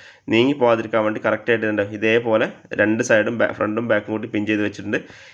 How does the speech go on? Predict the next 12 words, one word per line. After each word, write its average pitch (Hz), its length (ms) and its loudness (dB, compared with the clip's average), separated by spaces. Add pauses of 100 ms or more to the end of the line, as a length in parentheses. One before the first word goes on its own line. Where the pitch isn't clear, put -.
(120)
ഇനി 175 160 4
ഫ്രണ്ട് 147 220 2
നെക്കിൽ 147 240 -4
നിന്ന് 143 120 -4 (120)
കാലിഞ്ച് 123 500 -2 (160)
ഫ്രണ്ടിലേക്കായിട്ട് 113 720 0
ഇതേപോലെ 110 320 -2
ഒന്ന് 110 140 -2
മാർക്ക് 104 280 -2
ചെയ്ത് 101 120 -2
കൊടുത്തിട്ടുണ്ട്. 98 340 -4 (360)
അപ്പോൾ 131 160 -4